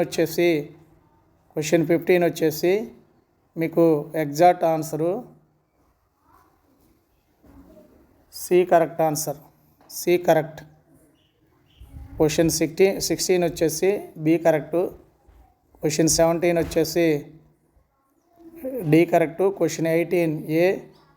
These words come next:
క్వశ్చన్ నైన్టీన్ ఏ, ట్వంటీ వచ్చేసి రెండు ఆన్సర్లు ఉంటాయి. ఒకటి సి కరెక్ట్,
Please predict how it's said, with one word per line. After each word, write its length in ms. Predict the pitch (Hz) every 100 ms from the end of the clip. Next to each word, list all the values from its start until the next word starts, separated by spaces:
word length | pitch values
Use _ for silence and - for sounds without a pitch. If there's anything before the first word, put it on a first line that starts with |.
| _ _
క్వశ్చన్ 360 | 156 156 165 165
నైన్టీన్ 460 | 170 170 175 170 147 147 - 156 156
ఏ, 40 | 185 185 - _ _ _ _ _ -
ట్వంటీ 320 | 160 160 175 175
వచ్చేసి 460 | 165 165 165 - 185 214 247 - _ _ _ _
రెండు 180 | 156 156 165
ఆన్సర్లు 340 | 170 165 170 165
ఉంటాయి. 300 | 160 165 165 190 269 - _ _ _ _ _
ఒకటి 200 | 156 151 151
సి 140 | 165 175 175
కరెక్ట్, 360 | 165 - -